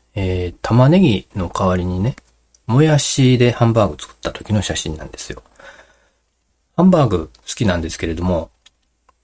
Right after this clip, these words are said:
よく作るんですけれども、一番大変なのがね、玉ねぎのみじん切りじゃないですか？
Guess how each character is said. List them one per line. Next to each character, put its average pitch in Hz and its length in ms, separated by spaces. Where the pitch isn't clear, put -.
よ 120 100
く - 140
作 - 140
る 101 80
ん 92 80
で 82 80
す - 100
け 80 80
れ 80 80
ど 80 100
も、 80 300
一 139 140
番 143 180
大 127 180
変 120 180
な 90 100
の 78 120
が 78 100
ね、 82 180
玉 127 300
ね 170 120
ぎ 120 100
の 90 100
み 113 120
じ 117 160
ん 113 120
切 101 100
り 92 360
じ - 80
ゃ 92 40
な 85 100
い 87 40
で 80 120
す - 80
か？ - 180